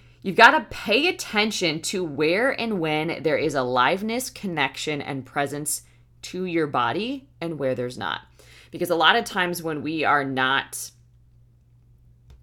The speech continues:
present, <laughs> it's almost like when we're addicted to crises and chaos, we're having a constant vacation from our body.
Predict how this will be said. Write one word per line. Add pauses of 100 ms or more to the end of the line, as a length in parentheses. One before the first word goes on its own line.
(120)
present, (440)
<laughs>
it's
almost
like
when
we're
addicted
to
crises
and
chaos, (400)
we're
having
a
constant
vacation
from
our
body.